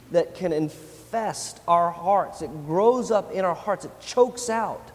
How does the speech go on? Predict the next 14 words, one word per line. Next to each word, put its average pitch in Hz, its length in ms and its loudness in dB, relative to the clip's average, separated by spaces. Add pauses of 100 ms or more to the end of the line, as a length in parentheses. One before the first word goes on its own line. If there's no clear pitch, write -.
(800)
the 165 120 -2
good 175 360 2
things 190 480 -2
that 151 180 -6
God 175 300 0
has 160 300 -8
placed - 460 -4
there, 110 320 -4 (420)
grieves 175 760 -2 (240)
the 165 80 -2
Holy 165 340 -2
Spirit. - 560 -6 (1700)
Bitterness 151 600 2
is 170 340 2